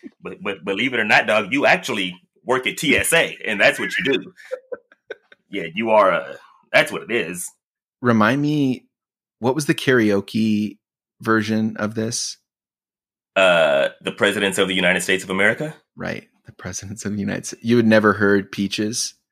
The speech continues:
Speaker 2: until you came to Chicago?
Speaker 1: I never heard that. I never, I came to Chicago and was, like, at a karaoke bar. I think it was Lump was the song that I heard.
Speaker 2: Okay.
Speaker 1: And everybody was, like, singing this song, and I was like, "What the fuck is going
Speaker 2: <laughs>
Speaker 1: on?"
Speaker 2: You feel like you're in, like, an alternate
Speaker 1: What?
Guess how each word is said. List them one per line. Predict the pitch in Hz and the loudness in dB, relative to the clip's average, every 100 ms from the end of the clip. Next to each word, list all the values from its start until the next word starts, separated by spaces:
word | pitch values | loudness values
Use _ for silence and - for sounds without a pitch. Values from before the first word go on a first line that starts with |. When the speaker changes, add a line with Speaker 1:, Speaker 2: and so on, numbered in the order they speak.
| _ _ | _ _
Speaker 2:
until | - 107 104 | -6 0 2
you | 101 | 0
came | 98 98 95 | -2 -4 -6
to | |
Chicago? | - 95 92 | -2 0 2
Speaker 1:
I | |
never | 95 104 | 2 0
heard | 123 107 92 | 0 -2 2
that. | 95 | 2
I | 95 | 2
never, | 107 117 110 - _ _ _ _ _ - | 0 -2 -4 -6 _ _ _ _ _ -12
I | - | -6
came | 120 131 | -4 -4
to | |
Chicago | 135 139 107 98 98 98 95 - | -4 0 2 2 2 -2 -4 -6
and | 92 85 | -6 -6
was, | - | -8
like, | 76 - - | -10 -8 -2
at | 107 | 0
a | 107 | 0
karaoke | 123 98 92 95 | 0 -2 -2 0
bar. | 92 | 2
I | 92 | 2
think | 101 | 0
it | 175 | -4
was | 104 | -4
Lump | 90 90 113 - | -2 2 2 0
was | 92 | -10
the | 87 | -8
song | - 92 | -4 -2
that | 85 | 0
I | 80 | -2
heard. | 95 80 60 - - | -2 -6 -8 -14 -6
Speaker 2:
Okay. | 95 98 98 95 | -2 -2 -2 -2
Speaker 1:
And | 90 - | -2 0
everybody | 101 110 107 104 107 | 0 2 2 2 0
was, | 104 104 | -4 -2
like, | 98 95 - _ _ _ | -2 -4 -12 _ _ _
singing | - - 113 113 | -10 -6 -2 -2
this | 104 | 0
song, | 113 107 | 2 2
and | 95 | 2
I | |
was | 98 90 | 0 0
like, | 90 82 73 65 _ - _ _ _ _ _ _ _ _ _ _ _ _ _ _ | 0 0 0 -8 _ -20 _ _ _ _ _ _ _ _ _ _ _ _ _ _
"What | 78 87 - | -6 -6 -6
the | - | -12
fuck | - 80 80 | -2 -2 0
is | - - | -4 -4
going | 80 65 65 | -4 -4 -6
Speaker 2:
<laughs> | |
Speaker 1:
on?" | - 76 - | -6 -4 -4
Speaker 2:
You | - | -4
feel | 69 | 0
like | 131 131 | 2 4
you're | 123 | 2
in, | |
like, | 110 104 | 4 2
an | 82 | 0
alternate | - 95 98 - 98 | 2 2 2 2 2
Speaker 1:
What? | 92 | 2